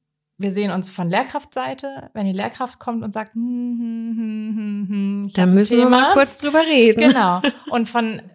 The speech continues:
Speaker 1: von Elternseite ist die Kontaktaufnahme ja auch eher, wenn sie was brauchen, wenn sie was, ich sag, fordern, ne, einen Wunsch haben, äh, wenn sie vielleicht irgendwie auch eine kritische Anmerkung haben, die durchaus berechtigt ist. Beides ist berechtigt. Meine Beobachtung als Lehrkraft ist berechtigt und auch anzusprechen,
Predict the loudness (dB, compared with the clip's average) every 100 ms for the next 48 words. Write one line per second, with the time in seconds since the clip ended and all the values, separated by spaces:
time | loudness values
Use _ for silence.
0 | _ -8 -6 -4 -2 -2 -2 -6 -4 -4
1 | -4 -6 -8 -8 -8 -8 -8 -10 -10 -8
2 | -6 -4 -4 -4 -4 -4 -4 -6 -6 -6
3 | -8 -10 -12 -14 -10 -6 -6 -6 -6 -6
4 | -10 -12 -12 -14 _ -20 -20 -20 _ -20
5 | -12 -4 2 2 2 0 0 0 0 -2
6 | -4 0 2 2 0 -6 -8 -6 -6 -8
7 | -10 -16 -20 -18 -6 -2 0 0 0 0
8 | -2 -6 -8 -6 -6 -8 -6 -6 -6 -8
9 | -6 -6 -6 -8 -10 -10 -4 -2 -2 -4
10 | -8 -6 -4 -4 -8 -8 -8 -8 -12 -12
11 | -16 -12 -4 -2 -2 -8 -10 -12 -14 -16
12 | -16 -10 -2 -2 -2 -4 -4 -4 -6 -10
13 | -10 -10 -6 -6 -6 -10 -10 -12 -12 -12
14 | -12 -12 -14 -12 -10 -6 -8 -6 -4 -4
15 | -6 -10 -6 -4 -4